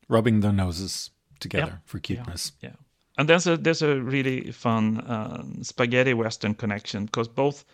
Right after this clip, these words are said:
Speaker 2: German Kobos, who's the star of the film, very strange first name, German Kobos
Speaker 1: Mm.
Speaker 2: was in a lot of, uh, spaghetti westerns like Fury of the Apaches,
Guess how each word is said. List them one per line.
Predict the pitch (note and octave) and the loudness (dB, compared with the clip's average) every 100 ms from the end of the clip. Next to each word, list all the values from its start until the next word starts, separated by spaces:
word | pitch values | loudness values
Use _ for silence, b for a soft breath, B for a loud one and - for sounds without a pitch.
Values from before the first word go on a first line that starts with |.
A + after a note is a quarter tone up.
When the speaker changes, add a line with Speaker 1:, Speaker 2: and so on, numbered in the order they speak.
| b b b b b _ A2+ | b b b b b _ -10
Speaker 2:
German | G2 C#3 C3+ E3 D#3+ D3 | 0 6 8 10 8 4
Kobos, | B2 - C#3 D3 A2+ G2+ B2+ - - _ _ _ _ - | 2 2 4 6 6 4 2 -4 -8 _ _ _ _ -14
who's | A2 - | -10 -8
the | |
star | - - B2+ | -6 0 2
of | B2+ | 2
the | G#2+ | 0
film, | - G2+ | -4 -2
very | A2+ A#2+ A2 | 0 -2 -4
strange | - - G2+ A#2 A#2+ - - _ _ _ | -8 -8 -2 -2 -2 -6 -16 _ _ _
first | _ - A#2 - | _ -6 -4 -2
name, | C3 D#3+ B B B B | -2 -4 B B B B
German | B2 D3 C#3 | 2 2 4
Kobos | C#3 B2+ A2 F#2+ - | 4 4 4 2 -2
Speaker 1:
Mm. | - | -2
Speaker 2:
was | A#2+ A#2+ | 0 2
in | A2 | 2
a | |
lot | A2+ A#2 | 4 4
of, | A#2 G#2+ - | 2 0 -4
uh, | A2+ | -6
spaghetti | G#2+ A#2 A2+ A2 | -4 -4 -2 0
westerns | G#2 A2+ A2+ A#2 G#2+ | -2 -2 -2 -2 -2
like | G#2 - | -6 -6
Fury | - A#2 A#2 A2+ | -4 -2 0 0
of | G#2+ G#2 | -2 -2
the | G#2+ | -4
Apaches, | G2+ A2+ A#2 - C#3 D3+ | -4 -4 -4 -4 -4 -4